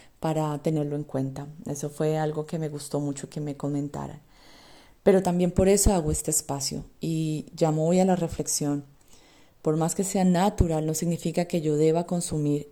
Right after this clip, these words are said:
indiscriminadamente, ¿ok? Eh, debo pensar que debo ser asesorado, eh, más si tengo una condición física,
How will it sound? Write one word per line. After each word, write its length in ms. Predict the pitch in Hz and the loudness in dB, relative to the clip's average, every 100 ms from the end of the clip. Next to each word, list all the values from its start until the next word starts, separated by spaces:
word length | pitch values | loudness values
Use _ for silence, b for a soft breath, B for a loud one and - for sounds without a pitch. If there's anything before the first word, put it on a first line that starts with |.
| - | -4
indiscriminadamente, 1080 | 170 165 165 151 147 143 143 147 139 139 - _ b b b b b | -2 -2 -4 -4 -2 0 0 0 -2 -4 -16 _ b b b b b
¿ok? 180 | 139 - 156 233 226 B B B B B B - | -10 -2 2 2 0 B B B B B B -14
Eh, 280 | - 156 151 147 | -4 0 0 4
debo 240 | 160 170 | 4 4
pensar 640 | 185 175 - 165 190 226 - _ - | 2 0 0 0 2 0 -6 _ -2
que 340 | 170 170 202 - _ _ _ _ _ | 2 2 0 -6 _ _ _ _ _
debo 280 | - 185 175 | 2 4 4
ser 200 | 175 170 | 4 2
asesorado, 680 | 165 160 156 151 151 156 233 - - b b b b b - - | 2 0 0 0 2 2 -2 -8 -20 b b b b b -20 -8
eh, 280 | 165 160 156 | -2 0 0
más 380 | 165 202 247 285 | 4 6 6 4
si 160 | - 196 | -4 -2
tengo 240 | 180 170 | 0 2
una 160 | 165 160 | 2 2
condición 440 | 190 175 - 156 | 2 2 2 0
física, 720 | 151 - 226 - 202 - 220 | -2 2 2 2 -2 -2 -4